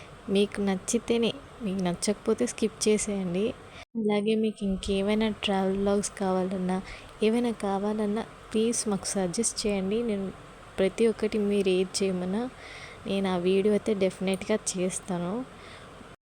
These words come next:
సజెస్ట్ ఎందుకు చేయమంటున్నానంటే నేను రీసెంట్గానే YouTube అయితే స్టార్ట్ చేశాను. నేను ఒకరిని చూసి నేర్చుకున్న దాన్ని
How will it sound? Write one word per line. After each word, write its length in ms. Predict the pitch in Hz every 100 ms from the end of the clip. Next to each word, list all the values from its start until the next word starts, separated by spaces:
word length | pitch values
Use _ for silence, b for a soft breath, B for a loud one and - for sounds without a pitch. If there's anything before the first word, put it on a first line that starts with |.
| _ _ -
సజెస్ట్ 440 | 220 220 247 -
ఎందుకు 340 | 254 240 226 233
చేయమంటున్నానంటే 880 | 220 208 202 202 196 196 190 233
నేను 380 | 233 202 196 214 226
రీసెంట్గానే 1040 | 202 196 196 - 208 202 208 208 202 226 254 269 B B B B
YouTube 360 | 202 202 208 202
అయితే 200 | 202 220
స్టార్ట్ 340 | - 196 180 -
చేశాను. 480 | 190 - 202 180 208 262 - B B B B
నేను 300 | 185 190 233 233
ఒకరిని 360 | 214 220 220 208 202
చూసి 180 | 208 -
నేర్చుకున్న 540 | 208 196 - - 202 202
దాన్ని 480 | 196 190 175 175